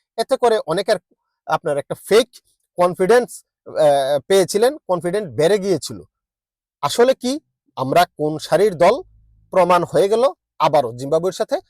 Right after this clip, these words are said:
আমরা টেস্ট ম্যাচ হেরে। বাংলাদেশ দল ব্যাটিং নিয়ে যদি কথা বলি, বাংলাদেশ দলের ব্যাটিং অবস্থাটা এমন, বাংলাদেশ শুরুতে যদি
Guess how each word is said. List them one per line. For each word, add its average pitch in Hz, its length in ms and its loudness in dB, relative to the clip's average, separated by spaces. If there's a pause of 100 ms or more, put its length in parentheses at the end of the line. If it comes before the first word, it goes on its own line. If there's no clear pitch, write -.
(220)
আমরা 131 220 -2 (340)
টেস্ট 175 260 0
ম্যাচ 147 160 -6 (220)
হেরে। 190 180 2 (1500)
বাংলাদেশ 247 560 4
দল 226 240 6 (1200)
ব্যাটিং 180 340 0
নিয়ে 254 200 2
যদি 220 140 -4
কথা 170 200 2
বলি, 135 240 -4 (520)
বাংলাদেশ 220 520 2
দলের 254 340 2 (220)
ব্যাটিং 165 420 0 (380)
অবস্থাটা 180 520 0
এমন, 220 280 4 (480)
বাংলাদেশ 202 440 0
শুরুতে 196 460 -4
যদি 214 260 -2